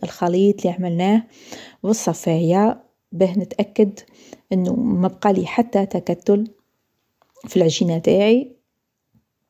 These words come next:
والقوام تاعها يكون مليح ويساعدني تاني، آه، كيفاه يعني، آه، كي نعود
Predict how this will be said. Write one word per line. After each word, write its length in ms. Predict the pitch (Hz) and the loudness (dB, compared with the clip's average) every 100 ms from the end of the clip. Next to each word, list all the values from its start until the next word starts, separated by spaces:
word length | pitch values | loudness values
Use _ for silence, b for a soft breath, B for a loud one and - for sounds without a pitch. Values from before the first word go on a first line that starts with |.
| _ _ _ _ B B B B B | _ _ _ _ B B B B B
والقوام 460 | 226 226 202 202 196 | 0 2 2 2 0
تاعها 460 | - 220 - 226 226 | -2 -4 -2 -4 -4
يكون 320 | - - 226 180 | -8 0 0 0
مليح 340 | 180 233 233 | 0 0 2
ويساعدني 600 | 208 - 175 196 202 185 | -2 0 0 0 0 -2
تاني، 520 | 180 196 208 208 233 | 2 4 4 2 0
آه، 100 | - | -4
كيفاه 500 | 208 - 180 175 190 | -8 -6 -6 0 0
يعني، 440 | 190 185 180 180 175 | 0 -2 -2 -2 -2
آه، 200 | 170 165 | -2 -2
كي 180 | 165 175 | -4 -2
نعود 300 | 180 202 | 0 0